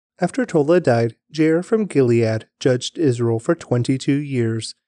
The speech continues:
His thirty sons rode around on thirty donkeys, and they owned thirty towns in the land of Gilead, which are still called the towns of Jair.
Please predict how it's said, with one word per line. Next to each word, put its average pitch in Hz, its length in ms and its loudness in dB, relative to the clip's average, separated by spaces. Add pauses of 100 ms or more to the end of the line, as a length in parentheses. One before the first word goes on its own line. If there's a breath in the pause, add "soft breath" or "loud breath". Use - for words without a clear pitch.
(140)
His 226 280 -2
thirty 160 320 2
sons 123 500 2
rode 170 160 6
around 131 500 2
on 160 140 0
thirty 143 260 2
donkeys, 127 580 0
and 170 160 2
they 196 200 0
owned 139 240 0
thirty 147 380 -2
towns 120 400 0
in 175 160 0
the 190 80 0
land 123 340 2
of 147 180 -4
Gilead, 120 560 0 (240)
which 175 200 0
are 202 120 0
still 220 300 -4
called 127 320 0
the 139 80 2
towns 127 360 0
of 156 120 0
Jair. 113 420 0